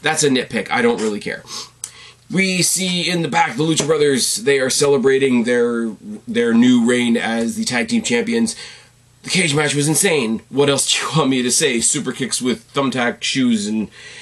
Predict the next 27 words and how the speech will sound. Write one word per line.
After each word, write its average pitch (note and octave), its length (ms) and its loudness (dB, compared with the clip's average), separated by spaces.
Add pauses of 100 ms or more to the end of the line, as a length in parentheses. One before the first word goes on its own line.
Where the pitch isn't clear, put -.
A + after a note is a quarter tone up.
(140)
and A#2+ 240 0
so C3+ 220 2
on B2 100 0
and A#2 80 -2
so C3+ 160 0
forth. - 500 -8 (160)
Again, C3 380 -2 (680)
I A#2+ 80 -2
like D3+ 260 0
the C#3 60 -4
shoe E3+ 200 -2
spot. - 320 -4
I G2+ 100 -6
like B2+ 280 -4
the A#2 80 -12
thumbtack B2 600 -4
spot A2+ 240 -4
with - 80 -14
the - 80 -10
shoes. G2+ 320 -4 (300)
Here F3 640 0
is C#3+ 420 0
my A#2 120 -2
problem. A#2 500 -2 (1300)
A C#3 60 -2
E C#3+ 260 0
W A#2 460 0